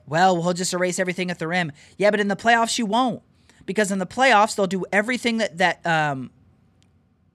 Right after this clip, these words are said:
that teams did, that the Clippers did to Utah two years ago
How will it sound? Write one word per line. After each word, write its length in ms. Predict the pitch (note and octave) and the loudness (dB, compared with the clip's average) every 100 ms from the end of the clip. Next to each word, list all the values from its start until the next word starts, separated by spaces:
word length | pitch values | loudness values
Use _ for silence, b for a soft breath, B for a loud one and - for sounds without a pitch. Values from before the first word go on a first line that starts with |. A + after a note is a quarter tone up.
| _ _ _ _ | _ _ _ _
that 220 | F3 F3+ - | -2 -2 -2
teams 300 | G#3+ G#3+ F#3 | -4 -2 -2
did, 200 | F3+ E3 | -2 -2
that 100 | E3 | -6
the 60 | |
Clippers 380 | F3+ A#3 G#3 F#3 | -4 -4 -2 -4
did 300 | E3+ D#3 F3 _ b b b b b b b _ - | -2 -2 -4 _ b b b b b b b _ -2
to 120 | G3 | 0
Utah 560 | F#3 A3 F#3+ D#3+ E3 F#3 _ _ _ _ - | 0 0 2 2 2 -2 _ _ _ _ -8
two 180 | - A#3+ | -2 0
years 300 | A3+ C#4 F#3+ | 2 0 0
ago 420 | E3+ D3+ E3+ D4+ | 0 2 2 -2